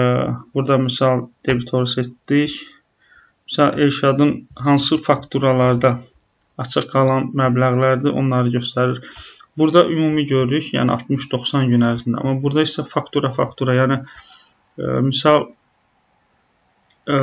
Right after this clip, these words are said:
bu gündür, yəni neçə gün gecikməsi var. Neçə gün bundan öncə alınmış malın borcudur. Məsələn, iyirmi beş borcu yüz iyirmi doqquz gün bundan qabaq formalaşandır.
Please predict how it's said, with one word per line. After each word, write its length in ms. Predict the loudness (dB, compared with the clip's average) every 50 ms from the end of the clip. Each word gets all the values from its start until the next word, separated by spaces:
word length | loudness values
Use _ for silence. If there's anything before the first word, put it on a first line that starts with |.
| 2 0 0 0 -2 -2
bu 200 | -4 -2 -4 -4
gündür, 380 | 0 2 2 4 4 4 2 0
yəni 160 | 0 0 0
neçə 220 | -2 0 0 0 0
gün 300 | 0 0 0 0 0 0 -2 -4 -8 _ _ -4
gecikməsi 600 | -2 0 0 0 0 0 0 0 0 0 -2 -4 -4
var. 200 | -4 -6 -8 -12 _ _ _ _ _ _ _ _ _ _ _ _ _ _ _ _ _ _ _ -8
Neçə 260 | -6 -4 0 0 0 0
gün 240 | 0 0 0 0
bundan 320 | 0 0 0 0 0 0 0
öncə 380 | 0 0 0 2 2 2 0 0 -2 -2 0
alınmış 500 | 2 4 4 4 2 2 2 2 0 -2 -4 -6 -8 -4
malın 460 | -2 0 2 2 2 2 2 2 0 2
borcudur. 520 | 2 2 2 2 0 -2 -2 -2 -4 -8 -8
Məsələn, 260 | -6 -4 -2 0 2
iyirmi 240 | 2 2 2 2 2
beş 180 | 2 0 0 0 0
borcu 380 | 2 2 2 2 2 0 0 0 -2 -8 _ _ _ _ _ _ -4
yüz 160 | -2 0 2
iyirmi 200 | 2 2 2 2
doqquz 340 | 0 -2 -2 -2 -2 -2 0 0
gün 180 | 0 0 0
bundan 220 | 0 0 0 0 2
qabaq 300 | 2 2 2 2 2 0 -2 -2
formalaşandır. 760 | 0 0 2 2 2 0 0 -2 -2 -2 -2 -2 -2 -4